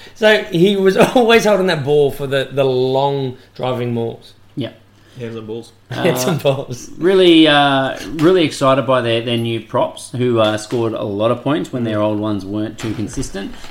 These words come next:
Speaker 2: Dylan Smith was a guy we talked about being pretty excited for. Forty-one points,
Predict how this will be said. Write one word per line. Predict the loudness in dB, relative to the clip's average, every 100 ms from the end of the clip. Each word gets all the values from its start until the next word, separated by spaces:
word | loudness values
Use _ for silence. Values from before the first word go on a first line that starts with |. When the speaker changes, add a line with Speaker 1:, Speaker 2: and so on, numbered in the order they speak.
| -4
Speaker 2:
Dylan | 0 0 0
Smith | -2 -2
was | -4 -6
a |
guy | -2 -2
we | -2 -2
talked | -4 -4
about | -6 -6 -6
being | -8
pretty | -8 -8
excited | -8 -6 -4 -4 -6
for. | -6 -8
Forty-one | -8 -8 -6 -6 -6 -6 -6 -8
points, | -8 -8 -8 -10 -18